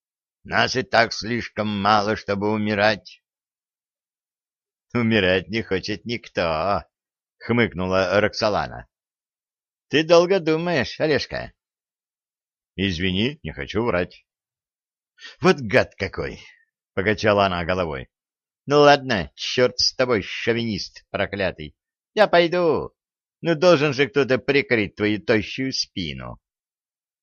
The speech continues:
"Здесь зимой выпадает снег", —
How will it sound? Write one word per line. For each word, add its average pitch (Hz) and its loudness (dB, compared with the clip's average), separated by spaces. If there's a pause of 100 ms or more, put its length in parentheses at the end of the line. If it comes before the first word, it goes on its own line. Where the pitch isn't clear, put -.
(1700)
"Здесь 120 2
зимой 151 0
выпадает 135 2
снег", — 82 -6